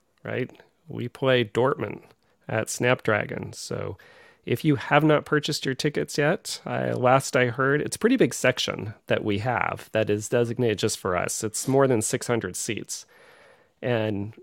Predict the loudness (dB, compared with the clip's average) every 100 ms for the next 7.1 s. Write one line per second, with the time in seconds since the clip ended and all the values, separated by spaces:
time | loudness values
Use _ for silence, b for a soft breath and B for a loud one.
0 | -20 -14 -2 2 4 2 -4 -18 _ _
1 | _ _ _ _ -10 -6 2 6 6 6
2 | 2 2 2 0 -2 0 0 2 2 4
3 | 4 2 2 0 0 -2 -2 -2 -4 -4
4 | -2 -4 -2 -4 -4 -6 _ -20 -8 -4
5 | -2 -4 -2 2 4 4 0 b b b
6 | b b b b _ _ _ -4 2 2
7 | 2